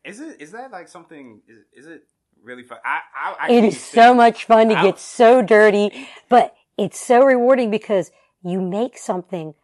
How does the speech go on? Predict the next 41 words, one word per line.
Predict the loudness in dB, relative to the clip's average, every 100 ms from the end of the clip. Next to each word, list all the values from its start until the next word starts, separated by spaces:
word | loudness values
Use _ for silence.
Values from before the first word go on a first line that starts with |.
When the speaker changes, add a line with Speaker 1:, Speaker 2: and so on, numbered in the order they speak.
| _ _
Speaker 2:
like | -12 -12 -12
Zoom. | -12 -12 -6 -2 0 -2 -6 -14 _ _ _
You | -10
just | -2 -4 -4 _
take | -6 -4 -4 -6
your | -6
hands, | -4 -4 -4 -8 -8
you | -12
throw | -6 -4 -2
it, | -4 -6 -14 _
you | -18
center | -12 -6 -4 -2 -2
it, | -2 -4 -16 _
and | -10 -6
then | -4
you | -4
can | -6 -10 -12 _
make | -6 -4 -4 -6 -14
whatever | -8 -4 -2 -2 -2
you're | -2 -4
wanting | -2 -2 0 0
to | -2
make. | 0 -2 -4 _ _ -16
Speaker 1:
I | -16
see | -16 -18
all | -16
the | -18
videos | -20 -20 -20 -20
online, | -20 -20 -20 -20
but | -18
I'm | -18
just | -20 -20 -20
like, | -20 _ -12
uh, | -10 -10 -10
can | -12
I |
really | -12 -14 -20
do | -16
that? | -14 -12 -12 -10
I, | -10
I | -10 -12